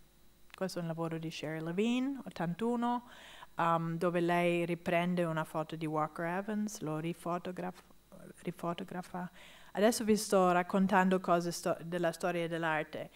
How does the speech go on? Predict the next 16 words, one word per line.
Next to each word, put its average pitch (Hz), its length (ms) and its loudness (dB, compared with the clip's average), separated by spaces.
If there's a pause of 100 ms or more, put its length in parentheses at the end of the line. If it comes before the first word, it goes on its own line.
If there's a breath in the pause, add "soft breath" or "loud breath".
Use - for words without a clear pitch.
(360 loud breath)
perché 202 240 -2
la, 214 160 2 (220)
la, 180 800 4
il 202 120 4
punto 269 380 4
che 196 100 -4
volevo 185 340 0
fare, 196 560 4
um, 170 500 -2
oggi 190 400 0
veramente 165 600 0
è - 220 -8
che 175 400 0 (1120 loud breath)
l-, 202 200 2 (140)
l'arte, 220 840 6 (240)
um, 170 600 0